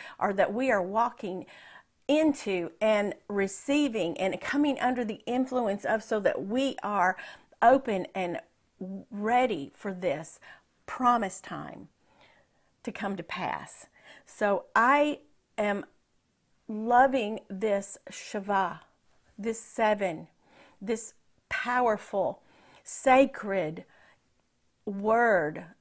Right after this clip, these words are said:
that has, that I want to come under the influence of, and to seven myself, to oneself,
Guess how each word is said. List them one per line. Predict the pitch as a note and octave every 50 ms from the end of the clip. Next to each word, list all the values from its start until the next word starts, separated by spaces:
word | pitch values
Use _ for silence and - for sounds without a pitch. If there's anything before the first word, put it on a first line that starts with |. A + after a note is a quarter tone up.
| _ -
that | G3 F#3+ G3 G3 F3+ - -
has, | - - - A3 G#3+ G3 G3 F#3+ G3 F#3 - - _ _ _ _ _ - - - - _ -
that | G#3+ G#3 -
I | - A3+ B3+
want | C4+ C4 C4 F3+ -
to | G#3 G3+ G3+ F#3 - _ _ _ -
come | - - - - B3+ B3+ -
under | A#3+ B3+ B3+ B3+ B3
the | G#3+ A3+
influence | - - A3 A3+ A3 - B3 A#3 A3+ G3 F#3 F#3 - - -
of, | G#3 G3+ G3 F#3+ F#3+ -
and | G3+ G#3 G3+ -
to | - A3+ G#3+ G#3 G3+ - - - _
seven | - - - - - - - E4+ A#3 A#3 A#3 A#3 A3 G#3+ A3 A3 A3 G#3+ - _ _ _ _ _ _ _ -
myself, | G#3 G3+ F3+ D#3+ - - - G#3 C3+ G#2+ - - - - _ -
to | A#3 - -
oneself, | G3+ G#3 G3 F#3+ G3 - - - G#3 F3+ E3 -